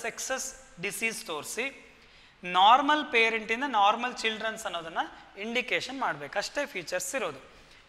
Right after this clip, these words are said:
ಒಂದು ಎಕ್ಸಾಂಪಲ್ ಅನ್ನ ಕೊಡ್ಬೇಕು ಡಾಮಿನೆಂಟ್ ಪೆಡಿಗ್ರಿಗೆ. It is myotonic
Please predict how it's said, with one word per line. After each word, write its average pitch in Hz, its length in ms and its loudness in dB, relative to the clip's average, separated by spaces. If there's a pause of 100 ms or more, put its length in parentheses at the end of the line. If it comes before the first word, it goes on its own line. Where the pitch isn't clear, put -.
ಒಂದು 269 240 0
ಎಕ್ಸಾಂಪಲ್ 254 600 4
ಅನ್ನ 240 160 0
ಕೊಡ್ಬೇಕು 185 680 -4 (360)
ಡಾಮಿನೆಂಟ್ 233 680 0
ಪೆಡಿಗ್ರಿಗೆ. 170 920 -2 (280)
It 180 100 -8
is 214 340 -2 (2500)
myotonic 226 1160 2